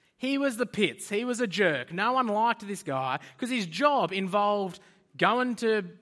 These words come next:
his own people, going to his mates, taking their money and giving it to their enemies. That was his job, all right? And what he'd do on the side is you'd pocket a little bit extra for yourself so you can go on a nice holiday to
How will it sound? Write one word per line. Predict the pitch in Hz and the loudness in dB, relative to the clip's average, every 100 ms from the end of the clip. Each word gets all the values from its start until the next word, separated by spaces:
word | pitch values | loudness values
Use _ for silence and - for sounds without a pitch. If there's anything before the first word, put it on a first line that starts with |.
| _ - | _ -12
his | 175 | -4
own | 185 214 240 | 0 2 0
people, | - 220 226 254 247 _ _ _ _ _ _ - | -2 -4 -4 -8 -12 _ _ _ _ _ _ -4
going | 190 240 | 0 2
to | 233 | 0
his | 190 | 0
mates, | 196 202 214 - _ - | 0 0 0 -8 _ -4
taking | 233 254 247 220 | -2 0 0 0
their | 196 233 | 0 0
money | 220 151 160 254 - _ _ - | 2 0 0 -4 -12 _ _ -12
and | 196 180 151 | -6 -6 -2
giving | 277 269 202 | 0 2 2
it | 139 139 175 - _ _ _ _ - | 2 0 -2 -6 _ _ _ _ -4
to | 233 | 2
their | 202 | 2
enemies. | 175 190 151 123 135 - - _ _ _ _ _ | 2 0 -2 -4 -10 -20 -20 _ _ _ _ _
That | 208 | -4
was | 214 | -2
his | 196 | -4
job, | 156 185 143 110 - _ _ | -2 0 0 -2 -16 _ _
all | 139 | -4
right? | 139 196 240 - - _ _ | 0 0 -2 -16 -20 _ _
And | 208 240 | 0 2
what | 247 | 2
he'd | |
do | 202 240 | 2 0
on | 220 | 0
the | 196 | -2
side | - 160 190 262 | -2 2 4 4
is | 208 175 | 2 -6
you'd | 151 | -4
pocket | 226 233 226 | -4 -2 -2
a | 185 | -2
little | 196 220 | -2 -2
bit | 175 | -2
extra | 185 - - | -2 -4 -10
for | - | -8
yourself | 160 135 240 359 - - _ _ _ _ _ | -8 -2 0 0 -2 -18 _ _ _ _ _
so | - | -12
you | 175 | -8
can | 160 | -4
go | 175 | -2
on | 175 | 0
a | 180 | 0
nice | 185 190 | -2 -2
holiday | 262 277 185 - - _ _ | -2 -2 -4 -6 -12 _ _
to | - 135 131 | -10 -10 -10